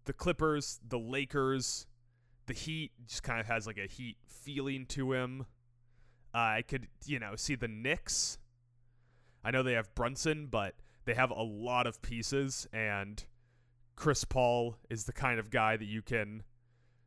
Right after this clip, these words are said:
talk yourself into coming in to be the leader of your team. But anyways, if,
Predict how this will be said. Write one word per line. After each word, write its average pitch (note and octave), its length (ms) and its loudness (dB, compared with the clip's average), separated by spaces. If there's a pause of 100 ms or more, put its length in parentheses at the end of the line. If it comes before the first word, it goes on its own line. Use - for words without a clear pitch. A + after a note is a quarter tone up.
talk - 300 4
yourself A#2 380 2
into A2+ 280 -2
coming A#2 300 -2
in A2+ 220 -2
to G2+ 440 -2 (280)
be B2+ 100 2
the A2 80 -2
leader A2 400 0
of A2+ 100 2
your B2 80 2
team. C3 360 -4 (2000)
But D3+ 160 4
anyways, B2 540 2
if, B2+ 200 0